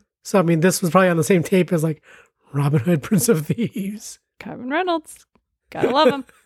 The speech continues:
Speaker 2: And what did he write? Remember I found out what he
Speaker 1: Yeah,
Speaker 2: wrote?
Speaker 1: I don't remember.
Speaker 2: Something that we
Speaker 1: Probably.
Speaker 2: watched.
Speaker 1: Sure.
Speaker 2: It's gonna drive
Speaker 1: You'll
Speaker 2: me nuts.
Speaker 1: think about it next week.
Speaker 2: All right, so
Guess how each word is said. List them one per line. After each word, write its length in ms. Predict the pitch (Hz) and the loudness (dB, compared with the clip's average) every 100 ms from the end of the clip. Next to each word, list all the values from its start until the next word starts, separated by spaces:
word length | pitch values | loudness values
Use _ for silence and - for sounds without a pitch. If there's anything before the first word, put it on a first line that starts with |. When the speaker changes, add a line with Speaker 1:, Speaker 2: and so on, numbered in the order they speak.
| _ _ - | _ _ -8
Speaker 2:
And 80 | 269 | -4
what 80 | |
did 140 | 330 415 | 0 4
he 100 | 427 | 4
write? 360 | 370 339 403 - | 4 2 0 -2
Remember 220 | 302 349 | -4 0
I 120 | 339 | 0
found 280 | - 285 277 | 2 0 2
out 120 | 285 | 0
what 120 | 269 | 0
he 60 | 262 | 2
Speaker 1:
Yeah, 100 | 233 226 | 4 4
Speaker 2:
wrote? 80 | 220 | 2
Speaker 1:
I 140 | 220 | 0
don't 100 | 196 190 | 0 -2
remember. 460 | 160 156 147 151 _ _ _ _ _ _ _ _ _ _ _ _ _ _ _ _ - | -4 -6 -8 -10 _ _ _ _ _ _ _ _ _ _ _ _ _ _ _ _ -6
Speaker 2:
Something 260 | 311 381 392 | -4 -2 0
that 120 | 320 | 2
we 380 | 330 320 302 - _ _ - | 2 2 0 -6 _ _ -10
Speaker 1:
Probably. 300 | 202 269 165 | 0 2 2
Speaker 2:
watched. 280 | 143 - - _ | 0 -4 -16 _
Speaker 1:
Sure. 380 | - - 180 180 _ _ _ _ _ _ _ _ _ _ _ _ _ _ - _ _ _ _ _ _ _ _ | -14 -4 -4 -4 _ _ _ _ _ _ _ _ _ _ _ _ _ _ -20 _ _ _ _ _ _ _ _
Speaker 2:
It's 80 | - | -18
gonna 140 | - - | -14 -10
drive 120 | - | 0
Speaker 1:
You'll 140 | 180 175 | 2 2
Speaker 2:
me 60 | |
nuts. 320 | 98 92 - - - | 0 -8 -14 -20 -6
Speaker 1:
think 160 | 156 | 0
about 140 | 143 143 | 2 0
it 60 | 139 | -2
next 260 | 135 - | -4 -4
week. 380 | 156 123 185 - - - - - - - - | -4 -6 -8 -10 -16 -20 -20 -20 -20 -4 2
Speaker 2:
All 80 | |
right, 180 | 392 480 - | 2 0 -4
so 440 | - 427 381 381 | -2 2 2 2